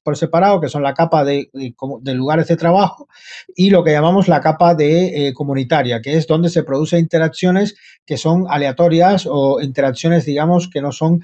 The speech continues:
con gente que conoces. Puede ser, por ejemplo, una interacción en un centro comercial, en, en un restaurante,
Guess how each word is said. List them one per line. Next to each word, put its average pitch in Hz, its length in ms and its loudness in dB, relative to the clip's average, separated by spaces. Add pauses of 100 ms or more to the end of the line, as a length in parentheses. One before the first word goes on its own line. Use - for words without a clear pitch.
(180)
con 139 160 -8
gente 156 260 -2
que 135 100 -6
conoces. 123 420 -8
Puede 135 180 -6
ser, - 160 -6
por 135 100 -4
ejemplo, 147 200 -2
una 139 80 -4
interacción 135 440 -4
en 131 60 -4
un 135 100 -8
centro 131 300 -6
comercial, 190 600 0 (280)
en, 139 280 -4
en 127 160 -6
un 135 120 -6
restaurante, 180 800 0